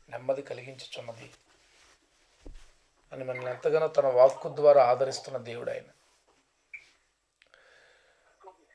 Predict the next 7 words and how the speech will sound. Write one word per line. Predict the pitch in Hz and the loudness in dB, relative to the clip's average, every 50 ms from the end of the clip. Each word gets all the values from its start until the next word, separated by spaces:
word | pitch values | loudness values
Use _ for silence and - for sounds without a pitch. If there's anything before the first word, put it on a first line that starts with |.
| _ _ _ _ _ _ _ _ _ _ _ _ _ | _ _ _ _ _ _ _ _ _ _ _ _ _
చూడండి, | _ _ _ _ - - 147 156 160 | _ _ _ _ -8 -6 -2 -2 -2
యెషయా | 156 - - 226 220 | -2 2 6 6 6
గ్రంథంలో | 214 202 196 196 185 175 175 180 180 165 135 113 - - - - _ _ _ _ _ - - - - - - - - - | 8 8 6 6 6 2 4 6 6 6 4 4 -2 -6 -12 -18 _ _ _ _ _ -20 -20 -20 -20 -20 -20 -20 -16 -14
మనం | 131 135 135 131 | -12 -10 -8 -4
నలభై | 127 123 131 139 151 | -4 -2 0 0 -2
మూడవ | 147 151 147 143 139 131 | -2 0 0 0 2 2
అధ్యాయంలో | 123 - - - - - 135 131 127 131 127 123 120 | 2 0 0 -4 -12 -10 -10 -10 -10 -10 -12 -14 -14